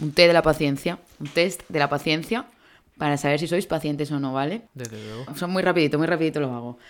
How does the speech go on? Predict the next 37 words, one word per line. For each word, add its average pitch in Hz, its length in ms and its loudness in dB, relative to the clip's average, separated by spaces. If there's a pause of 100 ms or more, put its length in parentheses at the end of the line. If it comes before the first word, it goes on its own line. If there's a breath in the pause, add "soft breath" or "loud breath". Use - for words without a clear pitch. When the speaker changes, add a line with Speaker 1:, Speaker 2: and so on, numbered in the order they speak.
(680 soft breath)
Speaker 1:
Eh, 170 720 2
Speaker 2:
Vale. 139 160 -8
Rapidito, 143 340 4
rapidito, 165 320 4
que 143 60 0
es - 40 0
como 131 180 0
el 113 60 -2
picadito, 123 360 -2
Speaker 1:
no, - 20 -8
Speaker 2:
picadito, 208 240 8
Speaker 1:
no, 208 100 8
no, 202 120 8
Speaker 2:
pero 156 100 6
Speaker 1:
quiero 190 160 10
Speaker 2:
hoja 208 60 12
Speaker 1:
decir 196 160 8
Speaker 2:
blanca. 170 120 2
Speaker 1:
que, 175 220 2
que, 190 380 2
que 165 120 -2
ya 170 100 2
sé 175 100 -2
que 180 60 2
llevamos 180 220 4
mucho 180 240 0
tiempo, 202 300 0
pero 175 200 0
que 165 80 -2
os 160 80 -2
hago 165 120 4
esto 175 160 0
rápido 185 260 4
porque 156 140 0
lo 156 80 4
he - 20 -8
preparado. 156 400 -2